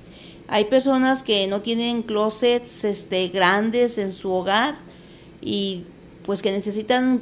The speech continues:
dónde colgar la ropa. Pues miren, este mueble es de metal, está pero bien fuerte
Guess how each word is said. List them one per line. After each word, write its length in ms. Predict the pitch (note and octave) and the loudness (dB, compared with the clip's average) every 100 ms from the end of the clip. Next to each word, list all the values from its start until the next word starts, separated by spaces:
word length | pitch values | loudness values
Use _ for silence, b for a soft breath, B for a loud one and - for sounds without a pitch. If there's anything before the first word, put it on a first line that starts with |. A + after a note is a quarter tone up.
| - | 0
dónde 300 | F3 A#3 B3 | 2 2 2
colgar 380 | A#3 G3+ G3+ A3 | 2 4 4 4
la 140 | A3+ | 4
ropa. 600 | G#3+ A3 A3 G#3+ G3+ F3+ - | 4 2 2 0 0 -6 -6
Pues 180 | G#3 G3+ | -6 -2
miren, 320 | A3+ A#3+ A#3 | -2 -2 -2
este 280 | A3 A#3+ A#3 | -4 -2 -2
mueble 340 | A3+ A3 A3 | -2 -2 -2
es 80 | A3 | -2
de 120 | A3+ | -4
metal, 440 | G#3+ G#3 F#3 G3 | -4 -4 -2 0
está 340 | G#3 G#3+ G#3 G#3 | -2 -4 -6 -2
pero 220 | A3+ G#3+ | -4 -4
bien 420 | F#3+ G3 G#3+ A3+ | -6 -6 -4 -6
fuerte 580 | - G3 G3+ G3+ - F4 | -4 -2 -2 -2 -4 -4